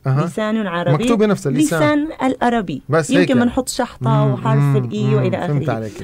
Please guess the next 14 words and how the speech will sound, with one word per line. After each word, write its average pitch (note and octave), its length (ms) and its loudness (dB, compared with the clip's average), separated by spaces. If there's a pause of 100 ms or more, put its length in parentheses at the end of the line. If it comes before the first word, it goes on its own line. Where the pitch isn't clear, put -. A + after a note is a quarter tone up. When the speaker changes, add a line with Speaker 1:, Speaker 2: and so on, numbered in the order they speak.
(180)
Speaker 2:
فهي G#3+ 260 2
لغة C#4 260 0 (100)
الكتابة F#3+ 1080 -4 (180)
وليست G3 260 2
Speaker 1:
نعم. B3+ 120 2
Speaker 2:
لغة G#3+ 260 -2
المحادثة. F3+ 580 -2
يعني، F#3 340 -2 (680)
آه، F3 180 0
لما F#3 260 0
كانوا B3+ 260 0
بيتراسلوا G3 800 -4
بين E3+ 260 0
الدول E3+ 480 -4